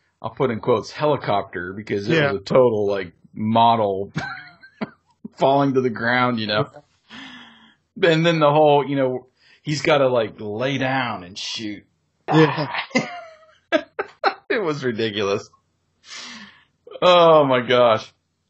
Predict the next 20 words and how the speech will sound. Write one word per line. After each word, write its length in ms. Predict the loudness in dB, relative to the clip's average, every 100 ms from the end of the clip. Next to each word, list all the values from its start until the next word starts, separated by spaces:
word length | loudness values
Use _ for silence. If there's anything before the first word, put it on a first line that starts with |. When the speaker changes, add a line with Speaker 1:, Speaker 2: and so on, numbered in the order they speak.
| _ _ _
Speaker 2:
The 100 | 2
last 140 | 6
Speaker 1:
Yeah, 100 | 8 8
I 20 |
Speaker 2:
thing 100 | 4
Speaker 1:
mean 100 | 0
Speaker 2:
I 120 | 2
have 320 | 4 6 6 4
is, 100 | 2
like, 160 | 2
the 140 | 0 -2
ending 400 | 0 0 0 -2
is 140 | -4 -2
when, 300 | 0 0 -6 _ _ _ _ _ 0
you 80 |
know, 100 | 2
they're 160 | 4 6
on 140 | 6
the 80 | 4
phone. 680 | 2 4 4 6 4 0